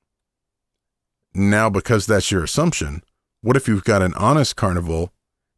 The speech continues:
and the local thieves guild is using it as an excuse to go on a stealing bender, knowing that everybody's gonna blame the carnies?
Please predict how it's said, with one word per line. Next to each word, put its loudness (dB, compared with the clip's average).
and 2
the 2
local 0
thieves 2
guild -4
is -2
using 0
it -2
as 0
an 0
excuse -2
to 0
go 2
on 0
a 0
stealing 0
bender, -2
knowing 2
that 2
everybody's 2
gonna 0
blame 0
the 0
carnies? -2